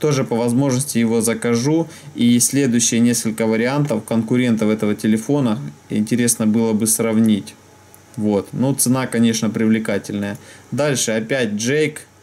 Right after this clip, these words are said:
N девятьсот W. А, вот такой вот телефон, в принципе, он такой же, как и был предыдущий, пять и пять дюймов, только чуть, хотя чуть-чуть. Тоже, тоже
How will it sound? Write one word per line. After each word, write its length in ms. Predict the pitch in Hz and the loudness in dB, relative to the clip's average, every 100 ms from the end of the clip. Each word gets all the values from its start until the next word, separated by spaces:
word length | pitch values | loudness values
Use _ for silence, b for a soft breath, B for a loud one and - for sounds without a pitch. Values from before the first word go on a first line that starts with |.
| B B B - | B B B -14
N 440 | - 139 147 147 139 | -4 0 2 4 4
девятьсот 540 | 120 120 113 - 139 | 2 0 0 0 0
W. 880 | 120 117 110 139 120 104 101 98 95 - - _ - _ - - - - - - - - - | 0 -2 -2 0 0 -2 -4 -6 -10 -12 -20 _ -20 _ -20 -20 -20 -20 -20 -12 -10 -10 -8
А, 500 | 110 107 104 101 101 | -6 -4 -2 -2 -2
вот 200 | 107 117 | -2 -2
такой 220 | 139 151 | -4 -2
вот 180 | 135 120 | -2 -2
телефон, 560 | 131 127 135 160 160 131 | 0 0 0 -2 -2 -2
в 60 | |
принципе, 540 | - 139 131 - - 113 | -2 0 0 -2 -2 -2
он 280 | - 127 | 0 0
такой 400 | 113 120 - 135 | 0 -2 0 0
же, 160 | 117 110 | 0 -2
как 180 | 110 110 | -4 0
и 40 | |
был 280 | 110 117 113 | 2 2 0
предыдущий, 720 | - 113 110 110 139 147 120 | 0 0 2 2 2 2 0
пять 260 | 107 117 113 | 0 0 0
и 60 | |
пять 260 | 110 113 110 | 0 0 2
дюймов, 480 | 120 147 135 117 117 B B B B B - - | 2 4 2 0 -4 B B B B B -12 -2
только 340 | 147 135 117 | 0 0 -2
чуть, 360 | 110 135 117 - - - - - - - - - - - | 0 0 -2 -6 -20 -20 -20 -20 -20 -20 -20 -20 -20 -12
хотя 300 | - 127 135 | -6 -2 0
чуть-чуть. 600 | 123 139 113 - 110 107 - - - - - | 0 -2 -2 0 0 -2 -8 -20 -20 -20 -6
Тоже, 320 | 151 139 117 | -2 0 0
тоже 420 | 110 151 131 117 | 0 0 2 0